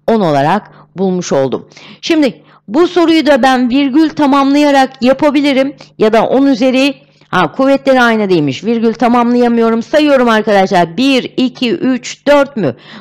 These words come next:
Bu on üzeri eksi dördün x eksi birinci kuvveti. Aynen öyle. Aşağıda bakalım.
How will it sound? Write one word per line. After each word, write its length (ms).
Bu 220
on 360
üzeri 520
eksi 720
dördün 600
x 300
eksi 340
birinci 340
kuvveti. 720
Aynen 380
öyle. 420
Aşağıda 540
bakalım. 580